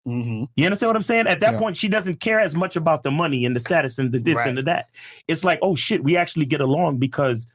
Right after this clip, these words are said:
Speaker 2: we're two people who actually connect organically." You see what I'm saying?
Speaker 3: Yeah.
Speaker 1: Right.
Speaker 2: And a lot of guys miss the opportunities to really explore and express their identity so they can bring those type of women into their lives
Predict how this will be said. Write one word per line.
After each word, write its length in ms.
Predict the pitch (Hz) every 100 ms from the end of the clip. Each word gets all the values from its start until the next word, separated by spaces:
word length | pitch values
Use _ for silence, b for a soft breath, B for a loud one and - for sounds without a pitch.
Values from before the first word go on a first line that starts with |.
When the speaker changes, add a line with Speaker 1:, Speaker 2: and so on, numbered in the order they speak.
| _ _ _ _ _ -
Speaker 2:
we're 140 | 156
two 300 | 151 - 208
people 320 | 165 190 175 147
who 140 | 165
actually 320 | 147 160 160
connect 420 | 139 - 139 160 -
organically." 560 | 135 127 180 117 113
You 80 | 127
see 80 | 143
what 80 | 175
I'm 60 |
saying? 280 | 170 190 226
Speaker 3:
Yeah. 140 | 120 113
Speaker 1:
Right. 200 | 113 151
Speaker 2:
And 100 | 160
a 60 |
lot 160 | 170 190
of 60 |
guys 240 | 196 180 123
miss 260 | 147 190 -
the 240 | 143 147
opportunities 640 | 156 143 175 196 160 131
to 120 | - 135
really 340 | 156 139 120 B B
explore 540 | 139 135 - 165 185 202
and 100 | 147
express 560 | 131 - 175 156 - -
their 220 | 120 143
identity 580 | 135 135 143 175 180 226 B B
so 200 | - 147
they 120 | 160
can 200 | 165 143
bring 360 | 113 139 180 151
those 180 | 160 156
type 260 | 170 156
of 80 | 135
women 300 | 123 156 131
into 240 | 135 131 139
their 180 | 127 120
lives 480 | 131 131 120 117